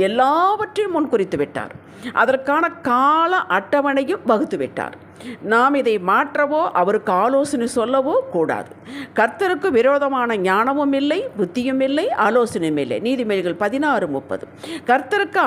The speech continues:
ஆலோசனை சொல்லத்தக்கவன் யார் என்று வேதம் கேட்கிறது.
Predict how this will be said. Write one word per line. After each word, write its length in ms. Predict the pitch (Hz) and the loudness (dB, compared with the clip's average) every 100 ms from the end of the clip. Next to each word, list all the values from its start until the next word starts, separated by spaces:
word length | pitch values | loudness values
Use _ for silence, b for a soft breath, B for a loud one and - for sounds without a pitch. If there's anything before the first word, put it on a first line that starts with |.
| 214 | 4
ஆலோசனை 460 | 302 320 330 320 311 254 | 2 0 0 -2 0 0
சொல்லத்தக்கவன் 580 | 233 262 277 277 262 196 | 0 0 -2 -2 -2 0
யார் 380 | 208 359 226 - - | 2 4 2 0 -2
என்று 160 | 208 392 | -2 0
வேதம் 320 | 294 269 247 - | 4 4 2 0
கேட்கிறது. 440 | 156 - 110 104 | -2 -2 -6 -6